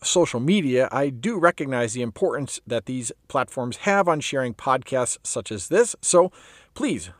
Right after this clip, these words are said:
like us on Instagram and be sure to tell your friends about this podcast. When Science Makes History can be found on Spotify,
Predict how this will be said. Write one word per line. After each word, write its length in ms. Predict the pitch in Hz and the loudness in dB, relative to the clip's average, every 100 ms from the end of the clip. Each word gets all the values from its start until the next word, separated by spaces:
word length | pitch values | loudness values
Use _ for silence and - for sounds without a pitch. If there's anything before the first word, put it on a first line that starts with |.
| _ | _
like 220 | - 226 | -2 0
us 120 | 202 | 0
on 100 | 170 | 0
Instagram 580 | 160 165 - 123 101 71 - | 0 -2 -4 -4 -4 -6 -12
and 140 | - 101 | -10 -8
be 80 | |
sure 220 | 101 - 131 | -6 -6 -6
to 80 | |
tell 180 | - 131 | -4 -4
your 160 | 127 113 | -4 -4
friends 320 | - 117 120 | -4 -4 -4
about 240 | 101 98 | -4 -4
this 160 | 107 98 | -6 -8
podcast. 580 | - 147 - 123 69 - _ - _ _ _ _ _ _ _ | 0 0 2 -2 -2 -8 _ -20 _ _ _ _ _ _ _
When 160 | - 156 | -2 2
Science 380 | - 196 190 - | 4 4 4 0
Makes 200 | 165 - | -2 -2
History 280 | 175 233 220 | -6 -8 -6
can 100 | 160 | -4
be 100 | 123 | -4
found 260 | 131 127 | -2 -2
on 100 | 117 | -2
Spotify, 640 | 113 - - 175 190 247 | -4 2 2 4 0 -2